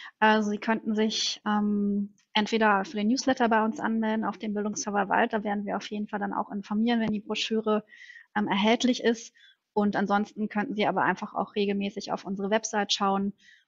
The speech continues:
und, ähm, dann werden Sie auf jeden Fall auch erfahren, wenn die Broschüre erscheint. Ähm, wird dann auch zugänglich sein auf dem Bildungsserver Wald für den digitalen Download und dann irgendwann auch in unserem S-D-W-Shop, wo man sie dann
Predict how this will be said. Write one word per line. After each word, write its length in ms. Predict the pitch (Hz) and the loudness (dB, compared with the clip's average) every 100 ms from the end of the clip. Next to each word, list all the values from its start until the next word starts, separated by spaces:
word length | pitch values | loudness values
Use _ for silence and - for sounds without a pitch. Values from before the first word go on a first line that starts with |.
| _ | _
und, 340 | 202 196 185 196 | -4 -4 -4 -4
ähm, 400 | 190 196 190 190 | -2 -2 -2 -4
dann 180 | 190 185 | -4 -4
werden 180 | 185 | -4
Sie 140 | 190 180 | -4 -6
auf 140 | 185 | -4
jeden 120 | 190 | -8
Fall 160 | 185 - | -6 -4
auch 140 | - | -2
erfahren, 560 | - 190 196 190 196 196 | -2 -4 -2 -2 -2 -6
wenn 120 | - 190 | -8 -8
die 120 | 190 | -8
Broschüre 580 | - 190 - 196 196 - | -8 -8 -6 -2 -4 -2
erscheint. 560 | 202 - 196 214 - _ - - - _ - | -2 2 2 0 -4 _ -20 -20 -20 _ -4
Ähm, 380 | 202 202 196 196 | 0 2 0 0
wird 120 | 214 214 | 2 2
dann 100 | 196 | 4
auch 200 | 190 - | 2 0
zugänglich 580 | - 220 208 208 - | -2 4 4 2 -2
sein 380 | 208 196 196 196 | 2 4 4 0
auf 160 | 180 - | -2 -4
dem 120 | 196 | -2
Bildungsserver 500 | 202 196 - 196 185 | -2 -2 0 2 4
Wald 260 | 214 254 - | 6 4 2
für 80 | |
den 120 | 208 202 | -4 -4
digitalen 560 | 214 - 208 196 196 | -4 -2 0 0 2
Download 580 | 190 208 220 214 214 214 | 2 4 4 2 0 -2
und 360 | 196 196 - - | -6 -6 -6 -6
dann 140 | 190 | -6
irgendwann 320 | - 185 208 165 | -4 -6 -4 -4
auch 160 | 180 | -4
in 80 | 208 | -4
unserem 320 | 175 190 185 | -6 -4 -4
S-D-W-Shop, 680 | 180 - 190 185 - - 190 - | -4 -6 -6 0 0 2 -2 -4
wo 80 | 190 | -6
man 220 | 190 185 | -4 -4
sie 100 | 190 | -4
dann 260 | 185 190 | -4 -4